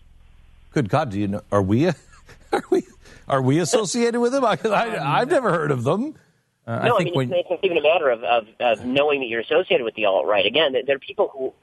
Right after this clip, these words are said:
Speaker 3: were popular. I, I use Milo as an example of this just because he, he was such a phenomenon for a while. It, there, there were all sorts of people who were just loving up Milo Yiannopoulos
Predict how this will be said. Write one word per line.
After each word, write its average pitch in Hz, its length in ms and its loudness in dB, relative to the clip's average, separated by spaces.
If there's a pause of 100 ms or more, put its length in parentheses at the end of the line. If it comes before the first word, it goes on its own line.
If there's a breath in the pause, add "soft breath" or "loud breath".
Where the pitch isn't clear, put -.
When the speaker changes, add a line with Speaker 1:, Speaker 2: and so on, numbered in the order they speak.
(120)
Speaker 3:
were - 160 4
popular. 143 460 -2
I, 127 200 2
I - 20 2
use 156 200 -2
Milo 139 300 2
as 117 80 -12
an 117 80 -10
example 127 420 -2
of 92 80 2
this 98 140 -4
just - 180 -14
because 123 320 -2
he, 101 200 -20
he - 180 -20
was 120 240 2
such - 160 -2
a - 40 -20
phenomenon 113 540 0
for 101 80 -4
a 95 60 2
while. 87 220 0 (380)
It, 139 260 0
there, 135 100 2
there 131 140 0
were 120 80 0
all 170 260 2
sorts 160 240 -4
of - 60 -20
people 117 420 -4
who 120 60 -6
were 120 140 0
just 107 220 -2 (120)
loving 127 360 0
up 120 100 -4
Milo 113 280 0
Yiannopoulos 107 640 0